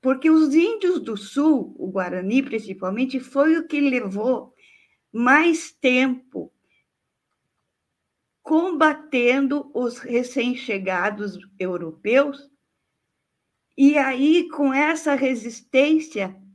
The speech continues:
dos povos do sul, dos povos indígenas do sul, fez com que, e foi enfraquecendo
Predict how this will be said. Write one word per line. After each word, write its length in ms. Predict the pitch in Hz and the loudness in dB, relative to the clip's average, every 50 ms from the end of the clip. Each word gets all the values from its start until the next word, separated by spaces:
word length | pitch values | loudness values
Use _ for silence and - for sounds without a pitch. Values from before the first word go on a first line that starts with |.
| _ _ _ _ _ _ _ _ | _ _ _ _ _ _ _ _
dos 280 | 190 202 196 196 - | -12 -12 -12 -12 -10
povos 460 | - 233 220 220 226 208 208 208 190 175 | -6 -4 -2 -2 -2 -4 -6 -8 -8 -8
do 180 | 165 185 185 - | -8 -10 -10 -10
sul, 480 | - - 285 285 320 311 311 - - _ - | -8 -4 0 2 2 2 0 -2 -10 _ -18
dos 140 | - 196 - | -18 -18 -12
povos 380 | - 208 208 208 208 208 190 208 | -8 -8 -6 -6 -6 -10 -10 -10
indígenas 640 | 202 190 190 190 214 214 208 196 180 160 160 156 | -10 -10 -8 -8 -8 -8 -8 -6 -6 -6 -8 -8
do 80 | 156 160 | -10 -16
sul, 340 | - - - 277 311 285 - - - - - - _ _ _ _ | -14 -6 -4 -4 -4 -4 -6 -12 -20 -20 -20 -20 _ _ _ _
fez 360 | _ - 285 294 339 320 - | _ -2 0 0 0 -2 -4
com 280 | - - 339 320 311 311 | -6 -4 -2 -2 -2 -2
que, 280 | - 302 294 311 - - - - _ | -2 -6 -6 -6 -8 -14 -20 -10 _
e 100 | - 277 | -8 -8
foi 260 | - - 320 330 330 | -4 -2 0 2 2
enfraquecendo 1400 | 339 320 330 339 320 330 311 320 - 302 294 277 - - - - 311 320 330 330 302 240 202 196 196 180 196 | 2 2 0 -2 -2 -2 -2 -2 -4 -6 -6 -6 -8 -16 -6 0 0 2 2 2 0 0 0 -2 -4 -4 -8